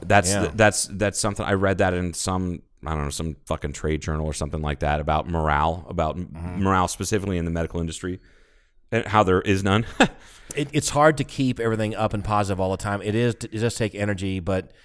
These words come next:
Speaker 2: it certainly is more contagious. That's the kind of contagion you wanna be around. I can tell around here if I'm in a bad mood,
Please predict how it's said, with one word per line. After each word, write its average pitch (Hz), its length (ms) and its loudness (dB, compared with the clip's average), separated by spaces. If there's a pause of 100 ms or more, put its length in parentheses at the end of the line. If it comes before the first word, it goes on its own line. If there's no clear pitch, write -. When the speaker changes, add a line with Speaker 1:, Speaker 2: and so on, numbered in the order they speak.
(420)
Speaker 2:
it 107 100 -4
certainly 135 300 2
is 107 100 -2
more 110 160 4
contagious. 98 680 -2
That's 107 200 -2
the 120 100 -2
kind 127 220 0
of 104 80 -6
contagion 110 320 -2
you 101 80 2
wanna 98 160 0
be 95 120 -2
around. 98 140 -2
I 127 140 2
can 117 160 -2
tell 113 180 2
around 101 200 0
here 104 80 0
if 95 100 -2
I'm 110 100 2
in 104 80 2
a 95 60 0
bad 95 260 0
mood, 98 400 -4